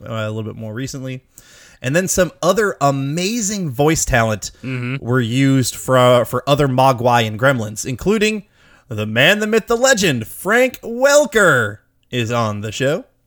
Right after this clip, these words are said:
Speaker 1: And he was specifically credited as Stripe
Speaker 2: Yeah.
Speaker 1: as well.
Speaker 2: I could, I recognized it too.
Speaker 1: Yeah.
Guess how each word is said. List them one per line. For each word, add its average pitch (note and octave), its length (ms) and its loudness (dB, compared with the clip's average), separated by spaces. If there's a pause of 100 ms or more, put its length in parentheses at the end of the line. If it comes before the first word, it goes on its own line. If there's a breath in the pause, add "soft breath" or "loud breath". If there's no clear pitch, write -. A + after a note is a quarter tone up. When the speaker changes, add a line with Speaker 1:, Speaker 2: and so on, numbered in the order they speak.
(680)
Speaker 1:
And B2 240 0
he F3+ 80 4
was F3+ 140 2
specifically G#3 640 -2
credited D3+ 360 0
as A#2+ 140 -4
Stripe C3 460 -4 (160)
Speaker 2:
Yeah. B2 260 -4
Speaker 1:
as C#3 100 -4
well. A#2 360 -2 (600 soft breath)
Speaker 2:
I A3 120 0
could, - 220 -4
I F3+ 140 0
recognized E3 680 0
it A2+ 100 -14
too. B2 280 -2 (320)
Speaker 1:
Yeah. A#2+ 280 0